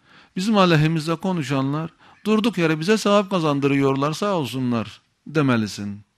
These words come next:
Senin aleyhinde konuşan niye kafir olsun ya? Sen nesin? Allah mısın, peygamber misin? Sonra diyelim ki hani kafir gördün.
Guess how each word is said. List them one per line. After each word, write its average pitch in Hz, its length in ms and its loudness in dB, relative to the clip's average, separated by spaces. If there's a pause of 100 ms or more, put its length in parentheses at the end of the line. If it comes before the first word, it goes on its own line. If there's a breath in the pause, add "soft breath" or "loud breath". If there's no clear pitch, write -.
(880 soft breath)
Senin 190 280 0
aleyhinde 233 540 2
konuşan 165 500 0
niye 208 220 2
kafir 202 380 2
olsun 143 340 -4
ya? 127 160 -2
Sen 143 240 -2
nesin? 208 280 2
Allah 180 300 4
mısın, 226 240 -2
peygamber 233 420 2
misin? 104 320 -8 (4000 loud breath)
Sonra 208 520 -2
diyelim 240 360 2
ki 240 360 0
hani 180 180 -2
kafir 156 380 2
gördün. 107 540 0